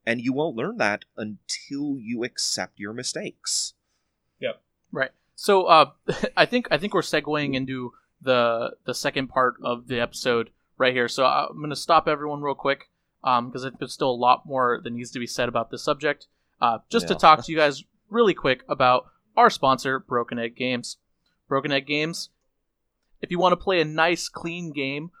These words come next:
Speaker 3: Broken Egg Games sells templates, wound counters, and more for your competitive gaming needs. Click on the link at frontline gaming dot org. It helps out the podcast and also helps you get better at forty K.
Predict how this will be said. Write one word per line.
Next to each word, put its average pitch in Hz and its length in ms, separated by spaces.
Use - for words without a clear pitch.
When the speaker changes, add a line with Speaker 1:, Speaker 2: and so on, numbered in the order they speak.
Speaker 3:
Broken 143 260
Egg 131 160
Games 135 400
sells 127 380
templates, 240 500
wound 170 400
counters, 127 560
and 131 200
more 156 460
for - 120
your 147 280
competitive 131 440
gaming 127 320
needs. 147 400
Click 190 180
on 185 140
the 180 80
link 185 180
at 165 200
frontline 160 340
gaming 147 300
dot 131 280
org. 165 380
It - 80
helps 151 240
out 160 140
the 147 80
podcast 147 680
and 139 120
also 131 180
helps 139 420
you 160 540
get - 180
better 131 240
at - 120
forty - 200
K. - 240